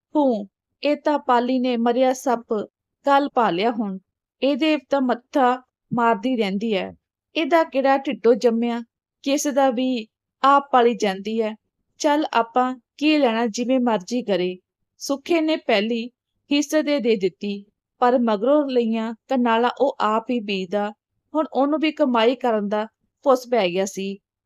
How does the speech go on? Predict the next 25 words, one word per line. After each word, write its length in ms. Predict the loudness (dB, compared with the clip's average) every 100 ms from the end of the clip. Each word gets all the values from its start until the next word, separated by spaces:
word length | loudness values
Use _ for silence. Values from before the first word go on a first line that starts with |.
| -2
ਹਰ 260 | 2 2
ਰੋਜ਼ 300 | 2 0 0
ਉਹ 60 | -4
ਪਹਿਲਾਂ 400 | 0 0 0 -2
ਗੁਰੂ 260 | 0 -2 -2
ਘਰ 200 | -2 -2
ਜਾਂਦਾ 500 | -2 -4 -4 -6 -6 _ _ _ _
ਤੇ 120 | 2
ਰੱਬ 260 | 4 2 0 -2
ਅੱਗੇ 280 | -2 0 0
ਨਗਰ 380 | 2 0 0 -2
ਖੇੜੇ 320 | 0 -2 -2
ਦੀ 240 | -2 -6 -8 _ _ _
ਖੁਸ਼ੀ 260 | -2 0 0
ਦੀ 160 | -2 -2 -2
ਅਰਦਾਸ 380 | 0 2 0 0
ਕਰਦਾ। 420 | -8 -6 -6 -8 -12 _ _ -8
ਦੂਜੇ 380 | -6 -4 -2
ਪਾਸੇ 380 | 0 0 0 -4
ਟਰੈਕਟਰ 440 | -4 -4 -4 -4 -4
ਦੀਆਂ 240 | -2 -6
ਕਿਸ਼ਤਾਂ 460 | -4 -8 -4 -2 -2
ਨਾ 300 | 0 0 0
ਮੁੜਨ 340 | 0 -2 -4
ਤੇ 280 | -4 -6